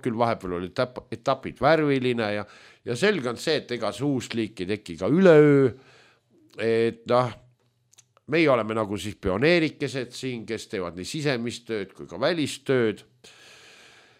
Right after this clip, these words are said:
Ja see on väga huvitav, kui me jälgime meid.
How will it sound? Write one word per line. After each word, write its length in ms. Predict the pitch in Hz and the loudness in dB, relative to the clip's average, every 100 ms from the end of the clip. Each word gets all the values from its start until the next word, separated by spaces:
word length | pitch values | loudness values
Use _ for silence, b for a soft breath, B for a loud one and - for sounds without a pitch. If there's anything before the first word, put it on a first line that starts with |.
| - | 0
Ja 160 | 123 131 131 127 127 127 123 123 117 B B B | 4 6 8 8 6 6 4 2 -2 B B B
see 140 | - 180 | -4 -2
on 60 | |
väga 180 | 247 165 | 0 0
huvitav, 600 | 170 226 131 - - - - b b - | -2 -4 -6 -6 -14 -14 -18 b b -6
kui 120 | 139 | 2
me 100 | 165 | 4
jälgime 540 | 226 214 113 104 110 | 4 4 -2 -6 -4
meid. 400 | 151 156 95 - | -2 -2 -4 -14